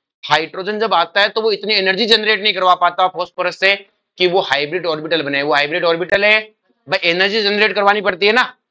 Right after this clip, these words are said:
भाई। जब nitrogen के पास गया तो nitrogen पे इतनी energy generate होगी, clear है? क्योंकि nitrogen कहता बराबर का सही था, लेकिन यहाँ hydrogen phosphorus पे खौफ ही पैदा नहीं कर पाता। खौफ किससे पैदा करते हैं? एनर्जी से।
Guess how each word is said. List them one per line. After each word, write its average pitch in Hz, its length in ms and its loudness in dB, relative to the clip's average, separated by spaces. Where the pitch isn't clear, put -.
भाई। 165 80 0
जब 175 180 -8
nitrogen 208 460 0
के 233 80 2
पास 214 260 2
गया 214 120 0
तो 208 100 -4
nitrogen 190 440 0
पे 220 80 2
इतनी 220 180 0
energy 220 280 -2
generate 196 320 0
होगी, 143 220 -2
clear - 1160 -6
है? 214 60 2
क्योंकि 226 340 -4
nitrogen 180 380 -2
कहता 190 220 2
बराबर 180 320 4
का 185 120 2
सही 185 140 2
था, 208 160 2
लेकिन 190 260 0
यहाँ 180 220 4
hydrogen 196 400 0
phosphorus 208 460 -4
पे 220 120 -8
खौफ 226 260 2
ही 254 60 -2
पैदा 240 200 4
नहीं 233 120 0
कर 226 120 0
पाता। 214 220 0
खौफ 214 200 2
किससे 220 240 0
पैदा 208 200 0
करते 160 260 -8
हैं? 165 100 -8
एनर्जी 233 220 -6
से। 214 100 -12